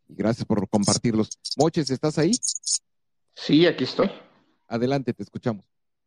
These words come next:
Speaker 2: Bueno, ¿qué tal? Muy buenas noches. Pues, eh, yo me animé a,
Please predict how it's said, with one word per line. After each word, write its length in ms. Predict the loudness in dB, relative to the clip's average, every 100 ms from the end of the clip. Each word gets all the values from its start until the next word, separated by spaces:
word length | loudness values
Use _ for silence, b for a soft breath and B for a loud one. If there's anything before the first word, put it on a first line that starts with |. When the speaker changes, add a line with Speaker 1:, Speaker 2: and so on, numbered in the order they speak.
| _ _
Speaker 2:
Bueno, 240 | 0 2 2
¿qué 100 | 2
tal? 160 | 4
Muy 100 | 4
buenas 260 | 4 4 2
noches. 460 | -2 0 0 -2 0
Pues, 420 | 0 0 -4 -12 -2
eh, 300 | 0 0 -2
yo 160 | 0 4
me 60 |
animé 360 | 6 6 6 4
a, 380 | 2 0 -4